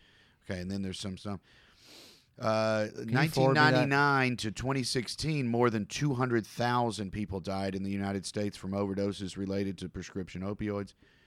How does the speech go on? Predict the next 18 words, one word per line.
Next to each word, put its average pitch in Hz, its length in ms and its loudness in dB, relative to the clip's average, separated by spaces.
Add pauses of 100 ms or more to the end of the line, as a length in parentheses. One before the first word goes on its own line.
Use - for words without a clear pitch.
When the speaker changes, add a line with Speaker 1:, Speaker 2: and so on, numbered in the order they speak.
(180)
Speaker 1:
Uh, 98 420 -4
overdose 107 440 -2
deaths 107 580 -4
in, 92 260 -8 (320)
involving 98 540 -4
prescription - 680 -6
opioids 85 540 -6 (380)
were 90 100 -8
five 113 680 -6
times 104 500 -6
higher 95 680 -8
in 95 260 -12
twenty 104 300 -8
sixteen 98 580 -8
than 90 120 -8
in 90 80 -8
nineteen 90 360 -10
ninety-nine. 90 340 -14